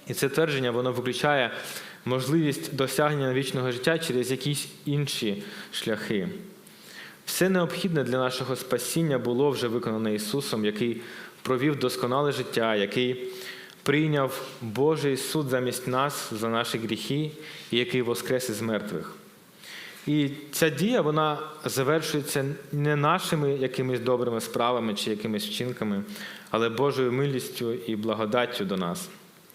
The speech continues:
І ми сьогодні будемо згадувати про це. Також приклад розбійника,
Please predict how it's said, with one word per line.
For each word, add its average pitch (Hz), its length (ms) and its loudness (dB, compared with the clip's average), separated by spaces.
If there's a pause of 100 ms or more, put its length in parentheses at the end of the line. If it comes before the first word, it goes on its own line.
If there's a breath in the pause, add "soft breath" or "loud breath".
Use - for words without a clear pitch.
(440)
І 131 40 -4
ми 131 80 0
сьогодні 127 320 0
будемо 123 360 0
згадувати 110 460 0
про - 140 -4
це. 87 240 -4 (1400 loud breath)
Також 143 300 2
приклад 151 380 0
розбійника, 135 880 2